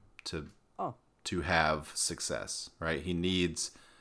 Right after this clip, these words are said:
Speaker 1: playmakers everywhere. He needs guys that can have a lot of yards after catch, guys that get open all the time.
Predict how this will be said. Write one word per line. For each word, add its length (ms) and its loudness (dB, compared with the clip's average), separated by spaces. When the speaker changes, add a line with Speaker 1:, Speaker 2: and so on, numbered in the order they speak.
Speaker 1:
playmakers 600 6
everywhere. 480 4
He 120 -2
needs 220 2
guys 380 0
that 160 -6
can 320 -4
have 380 -4
a 80 -4
lot 180 -2
of 60 -2
yards 240 0
after 200 -4
catch, 440 -4
guys 260 0
that 120 -6
get 120 0
open 260 -2
all 140 -2
the 80 -2
time. 400 -4